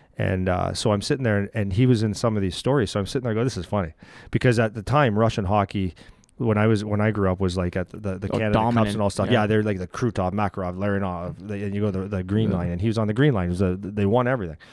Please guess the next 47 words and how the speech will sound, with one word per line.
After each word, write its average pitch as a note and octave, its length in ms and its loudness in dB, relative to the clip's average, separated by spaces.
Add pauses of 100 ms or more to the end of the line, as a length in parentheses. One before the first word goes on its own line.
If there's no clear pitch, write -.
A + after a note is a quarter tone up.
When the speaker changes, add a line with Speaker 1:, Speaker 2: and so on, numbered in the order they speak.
(400)
Speaker 1:
So A#2+ 180 0
it A#2+ 40 0
was B2 140 0
such - 380 0
good D3 180 2
hockey. C#3+ 380 0 (720)
I - 40 -18
used D#3 120 -2
to E3+ 60 0
watch D#3 220 2
this C#3 120 0
guy, G#2+ 160 2
and G2 100 0
I, G#2 60 2
like, G#2 440 -4 (260)
I'm, G#2+ 200 -2
like B2 140 -2
I C3 40 -2
said, A2+ 180 -2
I'm F#2+ 80 -4
not A2+ 180 -2
a, A#2+ 220 -2
I'm F#2+ 160 -6
not A2 180 -2
a, G2 220 -2
I'm F#2+ 180 -6
never B2+ 260 2
a G2+ 40 0
fan G2 380 -6
of B2+ 100 -4
anybody, C3+ 340 -2
but G2 140 -2
I F2+ 40 -2
was F#2 140 -4
like, F2+ 180 -8 (340)
"This, D#3 120 -6 (240)
this C#3+ 160 -8
is, G2 160 -4
like, F2 160 -4 (160)
one G#2 180 0
of F#2 80 0
the, F2+ 140 -8
this C3 160 -4
is C#3 80 -2
the A#2+ 100 0
Wayne G#2 300 0
Gretzky F#2 480 -4